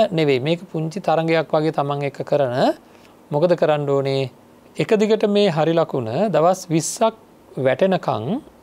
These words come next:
කරන්න ඕනේ. අතරමැද එකක්වත් කැඩෙන්නේ නැති වෙන්න.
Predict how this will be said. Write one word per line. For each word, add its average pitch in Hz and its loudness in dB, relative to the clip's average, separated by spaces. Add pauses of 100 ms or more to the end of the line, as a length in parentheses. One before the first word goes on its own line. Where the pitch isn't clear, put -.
(120)
කරන්න 143 2
ඕනේ. 117 0 (400)
අතරමැද 127 -2
එකක්වත් 175 -2
කැඩෙන්නේ 185 4
නැති 139 0
වෙන්න. 113 -8